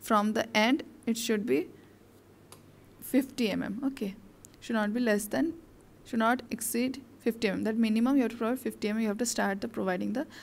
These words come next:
link. Then the last clause is the closely spaced link shall be provided over a length equal to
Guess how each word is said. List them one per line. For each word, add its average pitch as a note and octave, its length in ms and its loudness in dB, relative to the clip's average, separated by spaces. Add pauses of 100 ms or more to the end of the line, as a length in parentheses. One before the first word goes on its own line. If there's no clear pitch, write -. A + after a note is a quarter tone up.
(160)
link. F#3 340 -2 (360)
Then A#3+ 320 2
the A#3 80 2
last G#3 380 2
clause G3+ 260 2
is C#4 240 0 (400)
the A3+ 80 4
closely C#4+ 480 6
spaced - 580 -2
link A3+ 300 4
shall G#3 260 2
be A3 120 4
provided A3+ 580 2
over A3 220 4
a A3+ 100 2
length G3+ 400 2
equal A3+ 280 2
to A#3 120 2